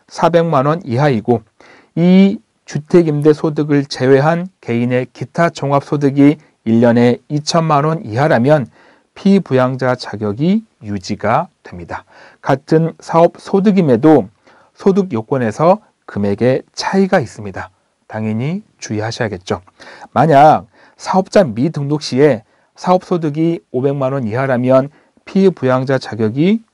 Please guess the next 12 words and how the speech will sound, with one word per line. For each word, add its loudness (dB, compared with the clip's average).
유지가 -4
되더라, -4
이것만 2
생각하시고 0
주택임대소득도 0
월세를 4
받더라도 2
사업자를 2
등록하지 -4
않으면 -2
일 0
년에 2